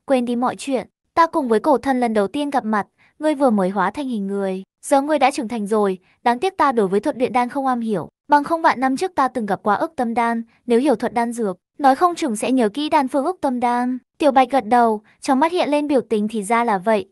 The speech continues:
không tiếp tục nói thêm. Cổ thần nói, "Mô Tinh đại ca, chúng ta cách nhau nghìn vạn dặm,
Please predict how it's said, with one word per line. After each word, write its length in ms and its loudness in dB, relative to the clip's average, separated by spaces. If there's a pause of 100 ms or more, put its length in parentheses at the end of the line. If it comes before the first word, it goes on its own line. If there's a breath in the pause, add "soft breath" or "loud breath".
(140)
không 200 -2
tiếp 180 -2
tục 140 -6
nói 200 -4
thêm. 420 -6 (200)
Cổ 140 4
thần 220 -2
nói, 320 -2 (160)
"Mô 140 4
Tinh 180 -6
đại 200 0
ca, 300 0 (240 soft breath)
chúng 180 -4
ta 140 4
cách 160 -4
nhau 140 0
nghìn 200 0
vạn 200 -4
dặm, 200 0